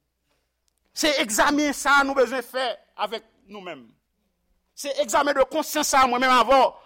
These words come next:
parce que c'est même monde ça. C'est même Jésus ça, c'est lui-même, hein, qui dit qu'on est chacun de nous-mêmes qui l'a.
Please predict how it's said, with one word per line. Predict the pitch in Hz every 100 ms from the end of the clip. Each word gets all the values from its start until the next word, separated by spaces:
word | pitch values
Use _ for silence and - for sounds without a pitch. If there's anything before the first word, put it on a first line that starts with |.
| -
parce | 269 -
que | 262 247 - _ _ _ _ _ _
c'est | - 311
même | 214 190 269 254
monde | 190 202 247 214
ça. | 156 135 104 _ _ _ _ _ _ _ _ _ _ _ _ _ _ _ _ _ _ _ _
C'est | 214
même | 190 196 185
Jésus | 160 202 139 156
ça, | - 120 110
c'est | - 190
lui-même, | 202 170 139 180
hein, | - _ _ _ _ _ _ _ _
qui | -
dit | 156 151
qu'on | 151 156 147
est | 135
chacun | - - 139
de |
nous-mêmes | 131 120 113
qui |
l'a. | 135